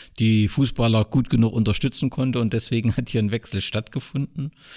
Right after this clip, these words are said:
Und, äh, aus der Aros ist dann, ähm, irgendwann mal Zero geworden. Zero, die, äh, Sekundärstoffroherfassung. Ähm, und das ist neunzehnhundertdreiundachtzig, deswegen, ähm,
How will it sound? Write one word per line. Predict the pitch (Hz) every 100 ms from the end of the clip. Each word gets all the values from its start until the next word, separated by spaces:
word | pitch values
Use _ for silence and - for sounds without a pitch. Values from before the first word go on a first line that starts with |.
| - - _
Und, | - 110 104 104 - -
äh, | 101 104
aus | - 107
der | - 95
Aros | 101 117 131 131
ist | - 117 -
dann, | 113 107 110 107 -
ähm, | 104 101 101 -
irgendwann | 113 113 113 113
mal | 107 104
Zero | 90 104 120 151
geworden. | 143 139 143 - 143
Zero, | 117 113 110 110
die, | 110 107 104 101 101 101 101 98 98 - - - - _
äh, | - 98
Sekundärstoffroherfassung. | 98 107 104 101 107 120 113 - 107 - - 107 143 - - - 127 - 143 175 - _ - - - _
Ähm, | - 120 113 110 107 107 107 107 110
und | - 104 95
das | 113 -
ist | 107
neunzehnhundertdreiundachtzig, | 110 107 107 101 - - 95 - 95 113 110 104 107
deswegen, | - 98 104 101 104 101 101
ähm, | 104 104 98 98